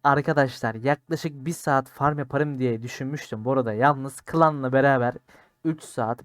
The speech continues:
belki dört saat yakın bir farmımız oldu. Güzel geçti. Hesap kısmına geçeceğiz. Hesap kısmına geçmeden önce bir şans oyunu yapalım. On tane blue gemimiz var. Bunları kırdıralım.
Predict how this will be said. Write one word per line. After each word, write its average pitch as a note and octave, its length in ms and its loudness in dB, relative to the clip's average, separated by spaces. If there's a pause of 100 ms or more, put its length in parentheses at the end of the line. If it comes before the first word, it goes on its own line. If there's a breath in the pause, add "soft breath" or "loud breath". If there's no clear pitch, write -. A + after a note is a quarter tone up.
belki D3 380 2
dört D3+ 200 -4
saat A#2+ 260 -4
yakın A#2+ 240 -8
bir A2+ 60 -10
farmımız B2+ 460 0
oldu. A#2 340 -6
Güzel B2+ 320 2
geçti. B2+ 480 -4 (300 soft breath)
Hesap E3+ 360 0
kısmına D#3+ 360 -2
geçeceğiz. D3 440 -2 (140)
Hesap C#3+ 360 -2
kısmına C3 320 -4
geçmeden C3 560 -2
önce B2 400 -4
bir B2 40 -8
şans C#3+ 400 -4
oyunu D3 180 -2
yapalım. C3 380 -2 (440 loud breath)
On D#3+ 220 4
tane B2 400 0
blue C3+ 140 0
gemimiz C#3+ 460 -2
var. A2+ 160 -4 (360 soft breath)
Bunları D#3 420 0
kırdıralım. D3 580 2